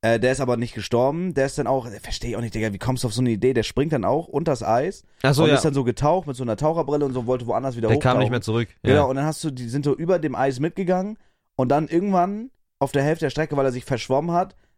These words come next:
Speaker 1: hat er angefangen zu paniken und wollte so da oben gegenklopfen und so und alle auf diesem Eis, fuck, fuck, fuck. Und dann haben die so geklopft mäßig und versucht, die wieder zum Ausgangsloch, wo er reingesprungen ist,
Speaker 2: Mhm.
Speaker 1: hinzuführen. Und
Speaker 2: Ja.
Speaker 1: dann, er hat auch überlebt und so.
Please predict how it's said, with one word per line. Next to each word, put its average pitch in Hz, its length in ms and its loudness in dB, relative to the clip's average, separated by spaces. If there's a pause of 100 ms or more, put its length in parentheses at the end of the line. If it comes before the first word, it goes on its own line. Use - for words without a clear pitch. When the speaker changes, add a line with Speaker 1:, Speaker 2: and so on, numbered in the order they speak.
(100)
Speaker 1:
hat 135 140 0
er 131 80 2
angefangen 135 380 -2
zu - 80 -14
paniken 117 500 0
und 101 140 -8
wollte 127 220 0
so 127 60 -10
da 113 100 2
oben 123 220 0
gegenklopfen 120 520 -2
und 107 60 -6
so 117 60 -2
und 113 60 -4
alle 135 160 2
auf 127 80 -2
diesem 110 140 -10
Eis, 117 160 -6
fuck, 160 320 0
fuck, 156 240 -2
fuck. 151 260 0 (440)
Und 123 100 0
dann 131 100 4
haben 156 160 0
die 151 60 -8
so 139 120 0
geklopft 147 460 -2
mäßig 160 240 -2
und 131 80 -2
versucht, 131 260 0
die 123 100 -6
wieder 120 160 2
zum 113 140 -6
Ausgangsloch, 107 680 0
wo 104 120 2
er 95 60 0
reingesprungen 113 480 0
ist, 110 80 4
Speaker 2:
Mhm. 117 80 4
Speaker 1:
hinzuführen. 104 560 0
Und 104 80 0
Speaker 2:
Ja. 110 80 6
Speaker 1:
dann, 98 120 0
er 104 100 2
hat 117 80 0
auch 113 80 -2
überlebt 113 400 2
und 131 80 -4
so. 139 200 2